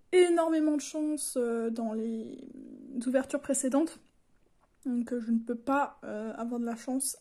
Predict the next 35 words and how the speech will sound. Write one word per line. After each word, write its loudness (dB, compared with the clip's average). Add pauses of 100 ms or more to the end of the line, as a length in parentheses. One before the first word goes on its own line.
(200)
à 2
chaque -2
fois. 0 (800)
Alors, 6
euh, 2 (400)
la 6
carte 0
promo 4
rattrape -2
le -2
tout, -8
évidemment, 0
c'est -4
pour -18
ça 0
que 0
j'adore 0
prendre 0
des 2
Pokébox, 2
parce -2
que -6
je 0
me 8
dis 2
que -2
même 6
si 0
j'ai 0
pas 2
des 2
ouvertures 0
de, -8 (120)
de -4
fifou, 0